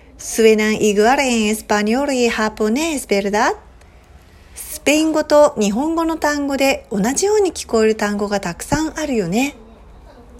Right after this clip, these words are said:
Suena interesante。面白そう。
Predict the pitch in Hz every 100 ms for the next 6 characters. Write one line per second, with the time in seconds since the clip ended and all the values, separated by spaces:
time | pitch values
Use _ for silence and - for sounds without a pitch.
0 | - - - - - - - - - -
1 | 220 220 214 208 156 214 294 359 359 349
2 | 403 415 - 208 160 - - - - -
3 | - - 175 226 285 330 330 320 349 359